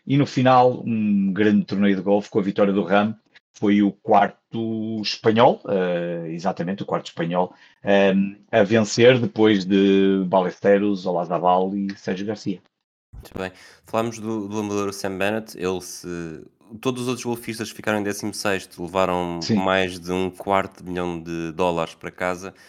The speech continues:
Speaker 2: Sam Bennett, como é amador, vai com os bolsos a zeros. Eh,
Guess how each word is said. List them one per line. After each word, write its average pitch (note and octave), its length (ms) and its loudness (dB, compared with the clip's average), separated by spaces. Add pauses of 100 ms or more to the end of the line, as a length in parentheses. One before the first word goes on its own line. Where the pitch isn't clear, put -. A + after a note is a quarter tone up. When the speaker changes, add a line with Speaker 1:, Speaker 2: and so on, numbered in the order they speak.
(260)
Speaker 2:
Sam - 220 -10
Bennett, E2+ 260 -6
como E2 160 -14
é E2 60 -6
amador, D#2 400 -6
vai D#2 220 -10
com - 100 -20
os C#2+ 100 -18
bolsos C#2+ 540 -16
a D2 60 -10
zeros. F#2+ 520 -4 (540)
Eh, F2 800 -6